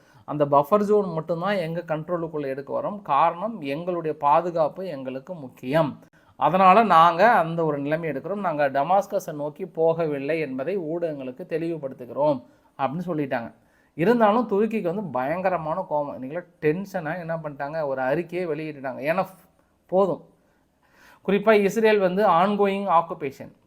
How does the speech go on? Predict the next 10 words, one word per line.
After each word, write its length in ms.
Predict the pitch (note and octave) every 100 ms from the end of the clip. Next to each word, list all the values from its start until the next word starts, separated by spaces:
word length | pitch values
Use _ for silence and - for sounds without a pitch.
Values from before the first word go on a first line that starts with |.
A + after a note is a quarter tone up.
| _ C#3 C3+
அ, 100 | B2+ -
சிரியாவுக்குள்ளார 960 | F3+ G3 F#3+ F#3 F3 E3 E3 E3 G3+ G3+
இந்த 120 | E3
சந்தர்ப்பத்தை 560 | D3+ D#3+ F#3+ F#3+ F3
பயன்படுத்தி 520 | E3 D#3+ D#3+ D3+ D3+ G3+
சிரியாவுடைய 580 | G3+ F3+ F#3+ F#3 F3+
டெரிட்டரியை 500 | D#3+ D#3 F3 G3 F#3
தன் 200 | E3+ D3
வசமாக்க 600 | C3 - F#3+ F3+ F3+ E3+
நினைக்கின்ற 760 | D#3 D#3 D3+ D3+ D3 C#3+ B2+